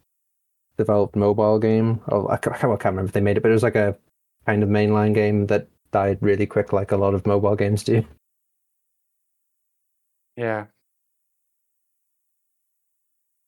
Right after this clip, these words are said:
Speaker 2: Announcement-wise, we will get a new X-, or the first ever Xbox Developer Direct twenty-four, um, on January eighteenth.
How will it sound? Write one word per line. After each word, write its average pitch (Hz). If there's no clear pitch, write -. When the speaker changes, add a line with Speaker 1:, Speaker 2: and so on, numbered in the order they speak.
Speaker 2:
Announcement-wise, 131
we 131
will 123
get 120
a -
new 123
X-, -
or 110
the 101
first 147
ever 110
Xbox -
Developer 120
Direct 120
twenty-four, 147
um, 110
on 117
January 117
eighteenth. 135